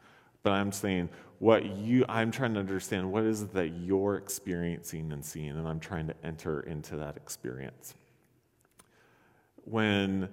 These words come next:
when I'm talking about this and I'm sharing this with, with the class and we're kinda talking about ways that you could do this, uh, I'm so glad one student raised his hand and he asked the million-dollar question, and he said,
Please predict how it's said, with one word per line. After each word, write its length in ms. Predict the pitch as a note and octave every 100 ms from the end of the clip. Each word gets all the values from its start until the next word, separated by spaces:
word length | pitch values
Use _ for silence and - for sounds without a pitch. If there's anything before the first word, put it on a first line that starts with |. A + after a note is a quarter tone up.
| - - - -
when 420 | - G#2+ G#2 G2+ G2+
I'm 200 | G#2 G2
talking 360 | C#3+ C#3+ D3
about 240 | A2+ G2+ G#2+
this 220 | G2 -
and 100 | F#2+
I'm 120 | F2+
sharing 340 | - A#2 A2+
this 240 | G#2 F#2 -
with, 340 | G2 F2+ - -
with 140 | F#2+
the 60 | F#2
class 440 | - G2+ G2 F#2+
and 100 | G#2
we're 100 | F2+
kinda 180 | - F#2
talking 300 | E2 G#2 G#2
about 220 | F2+ F2
ways 300 | F2+ F2+ G2
that 140 | G2 F#2+
you 100 | F2
could 120 | E2+
do 140 | G2
this, 220 | F2 E2+ - - - -
uh, 320 | F#2 F2 F#2 F2 F#2+
I'm 180 | F2 G2+
so 200 | F2+ C3+
glad 160 | B2 A2
one 260 | G2+ B2
student 380 | B2+ - C#3+ B2+
raised 220 | A2+ B2
his 120 | C#3 -
hand 160 | A#2
and 80 | A2+
he 100 | G#2
asked 220 | G#2 G2+
the 100 | A2+
million-dollar 580 | G2+ A#2+ C3+ C#3 A#2+ A#2
question, 540 | - G#2 - F#2+ F#2 G2
and 160 | G2+ G2+
he 140 | G2+
said, 540 | - G2+ F#2 F2+ F2